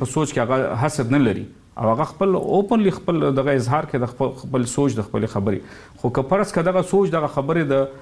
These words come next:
آه، تعصب او دغه د لاندې راشي، نو نه دا چې، آه، ولسونه سره دغه کوي، هماغه د پاکستان د ریاست چې کومې پالیسۍ دي، هغې اثر د پاکستان په لوبډله باندې خپله باندې وشو. اول یې بابر اعظم واخیسته، آه،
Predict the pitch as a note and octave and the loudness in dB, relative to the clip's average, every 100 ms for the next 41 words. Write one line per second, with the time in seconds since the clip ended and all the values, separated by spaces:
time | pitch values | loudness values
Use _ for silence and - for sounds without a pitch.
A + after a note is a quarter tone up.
0 | - - - A2 A2+ A2+ - F3+ D#3 D3+ | -20 -10 -4 -2 0 -2 0 0 2 -2
1 | - - A2 A2 A#2+ E3+ E3 D#3+ D#3+ D#3 | -4 -2 0 2 2 2 2 2 2 0
2 | D#3+ E3 - F3+ - - - B2 C#3 C#3 | 0 0 -2 -6 -8 -20 -4 2 4 4
3 | D3+ F#3+ F#3 F3 - C3+ F3+ G3 E3+ E3 | 4 4 4 2 0 0 0 2 0 0
4 | - B2 A#2+ C3 C#3 C#3 G#3 G3+ F#3+ F3+ | -2 0 2 4 2 4 2 2 2 2
5 | E3 D#3+ F3 F3 E3+ A3 F#3 D#3+ - - | 2 0 2 4 4 4 2 0 -4 -12
6 | - B2+ B2 B2 B2+ E3+ D#3 C3+ C3 B2 | -6 -4 -2 -2 -2 -2 0 2 0 -2
7 | - - - - - A2+ A2 A2+ E3+ - | -8 -14 -16 -14 -4 0 0 0 -2 -4
8 | C#3 C#3 B2 A2 G#2 - A2+ F#2+ - - | -2 0 0 0 -2 0 0 -2 -8 -16
9 | - - A2+ D3 E3 C#3 - D3 B2 A#2+ | -8 -2 0 2 2 0 -2 -2 -2 -2
10 | A#2 D#3 C#3+ C#3 C3+ C#3+ E3 C#3 A#2 A#2 | -2 -4 -2 0 2 0 0 0 0 0
11 | - G#3 G#2+ F#2 F#2 - - - - - | 0 0 0 0 -2 -4 -12 -20 -20 -20
12 | - A2+ C#3+ D3+ C3 B2 B2+ B2 F3 F#3 | -2 0 2 2 0 0 0 2 2 2
13 | F3 D#3 - C#3 C#3+ - - - - A2+ | 0 0 -4 -10 -10 -20 -20 -16 -2 2
14 | A2 A2 | 4 4